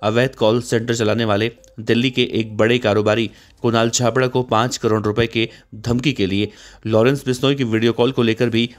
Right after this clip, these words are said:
उसके करीबी हाशिम बाबा से स्पेशल सेल पूछताछ करेगी। कहा जा रहा है कि नादिर शाह के करीबी कुणाल छाबड़ा को भी जेल के अंदर से गैंगस्टर लॉरेंस बिश्नोई ने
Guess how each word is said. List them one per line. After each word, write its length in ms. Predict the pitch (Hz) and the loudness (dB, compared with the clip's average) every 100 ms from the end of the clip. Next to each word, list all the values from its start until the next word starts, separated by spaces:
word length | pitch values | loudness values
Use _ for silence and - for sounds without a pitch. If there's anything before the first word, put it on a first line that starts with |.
| - | -12
उसके 240 | 107 - | -8 -6
करीबी 460 | 104 107 113 120 107 - | -2 0 0 -2 -4 -6
हाशिम 420 | - 110 - 113 | -4 0 0 0
बाबा 220 | 98 98 110 | 0 0 0
से 300 | - 107 - - - | -2 -4 -4 -20 -16
स्पेशल 420 | 107 - 120 131 | -10 -4 -2 -2
सेल 200 | 110 107 | -2 -2
पूछताछ 500 | 104 117 110 - 104 | -2 -2 -4 -2 -4
करेगी। 420 | - 92 92 101 - - | -4 -4 -2 -4 -6 -2
कहा 180 | 127 131 | 0 2
जा 120 | 135 | 2
रहा 120 | 135 | 0
है 80 | 156 | 0
कि 140 | 175 165 | -2 -2
नादिर 300 | 123 131 143 | 0 -2 -2
शाह 240 | - 139 | 0 -2
के 100 | 147 | -4
करीबी 440 | 139 123 123 131 | -4 -4 -2 -2
कुणाल 360 | 123 123 117 127 | -2 -2 0 -2
छाबड़ा 380 | 123 117 117 131 | -2 -2 0 0
को 140 | 131 | 0
भी 120 | 123 | -2
जेल 200 | 127 117 | 0 0
के 120 | 110 113 | 0 0
अंदर 220 | 110 123 | 0 0
से 180 | 123 127 | 0 -2
गैंगस्टर 440 | 117 104 107 120 | 0 -2 0 0
लॉरेंस 420 | 104 101 117 117 | 2 2 2 -2
बिश्नोई 320 | 113 - 113 113 | -8 -4 -2 -2
ने 160 | 123 | -4